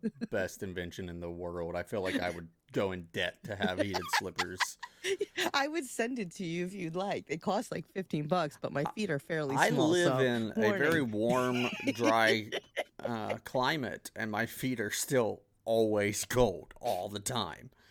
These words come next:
Speaker 1: That
Speaker 2: Even
Speaker 1: is,
Speaker 2: if I'm
Speaker 1: that is
Speaker 2: sweating, I could go to the gym and run on the treadmill, pouring sweat, and I'm like, "Man, my feet are cold."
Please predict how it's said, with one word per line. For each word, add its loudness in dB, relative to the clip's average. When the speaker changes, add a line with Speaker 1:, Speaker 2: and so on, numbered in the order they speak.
Speaker 1:
That 2
Speaker 2:
Even 6
Speaker 1:
is, 4
Speaker 2:
if 2
I'm 10
Speaker 1:
that 0
is 0
Speaker 2:
sweating, 4
I 6
could -6
go 4
to -2
the 2
gym 4
and -6
run 8
on 2
the 0
treadmill, 2
pouring 4
sweat, 2
and 8
I'm 6
like, 6
"Man, 0
my -4
feet -6
are -2
cold." -10